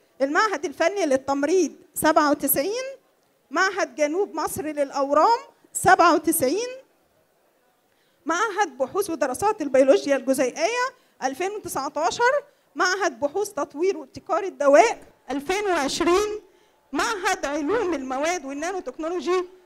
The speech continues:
ألفين واحد وعشرين. كل ده جوه جامعة أسيوط. جامعة كبيرة، جامعة عريقة، فيها دراسات كتير جدا.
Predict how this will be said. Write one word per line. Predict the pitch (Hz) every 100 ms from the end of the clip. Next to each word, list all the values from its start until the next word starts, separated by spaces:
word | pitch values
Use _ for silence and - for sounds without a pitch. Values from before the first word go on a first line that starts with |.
| -
ألفين | 262 277 349
واحد | 339 349 277 254
وعشرين. | 226 - - 208 - _ _ _ -
كل | 554 523 453
ده | 480 554 - _ _ 269 359
جوه | 330
جامعة | 302 320 269 -
أسيوط. | - 202 - _ _ _ _ _ -
جامعة | 330 320 277
كبيرة، | 240 311 415 415 466 - _ _ _ _ -
جامعة | 339 392 294
عريقة، | 294 403 440 494 494
فيها | 403 415
دراسات | 277 - - -
كتير | 277 330 202
جدا. | 233 - 262